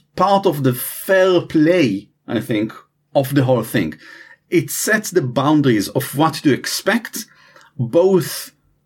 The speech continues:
mystery-wise, like, if I can see something, uh, on the floor and can, I can smell this sort of thing and, ah, it's gunpowder, and now I know it's gunpowder, and there's gunpowder in the world, et cetera.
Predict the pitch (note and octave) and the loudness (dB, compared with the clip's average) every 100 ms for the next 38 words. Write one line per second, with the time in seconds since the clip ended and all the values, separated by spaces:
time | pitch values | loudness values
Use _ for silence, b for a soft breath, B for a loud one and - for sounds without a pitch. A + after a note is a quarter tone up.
0 | _ _ _ C3 C#3 A#3+ - B3 D#3+ B2+ | _ _ _ 0 2 0 0 0 0 0
1 | F#2 A2 C#3+ C3+ A#2+ - - - - - | 0 -2 0 0 -2 -4 -6 -8 -6 -2
2 | C#3+ - - C3+ B2+ B2 - C3 A#2+ C#3+ | -2 -2 -4 0 0 -2 -2 -2 0 0
3 | C3+ C3 B2 A#2+ A2 A2 G#2 G#2+ A2 G#2+ | 0 0 2 2 2 0 0 -2 -2 -4
4 | - C3+ B2+ B2 A2 A#2+ A2 B2 A2 A2 | 0 2 2 2 0 -2 -4 -4 -4 -4
5 | - C#3 A#2+ A2+ G#2+ - D3+ B2 A#2 - | -2 0 2 2 0 -2 -2 0 -2 -4
6 | - - - - - D3 C3+ B2 B B | -10 -8 -8 -8 0 2 2 0 B B
7 | B D#3+ D3 A2 A#2+ B2 E3+ C3 F#2+ F#2+ | B 0 0 0 -2 0 2 2 0 0
8 | G#2 G2+ B2 C#3 B2+ B2+ A#2+ A#2 C3 C#3 | -2 0 2 4 4 4 2 0 0 2
9 | G#2+ F#2+ G#2 G#2+ G#2+ A2 B2 B2 C#3 C#3 | 0 -2 0 -2 -4 -2 2 2 2 0
10 | B2+ A2 G#2 G2+ G2+ A#2 G2 F#2 G#3 A3 | 0 -4 -2 -2 0 2 0 -2 -2 0
11 | G#2+ B2+ | -2 -4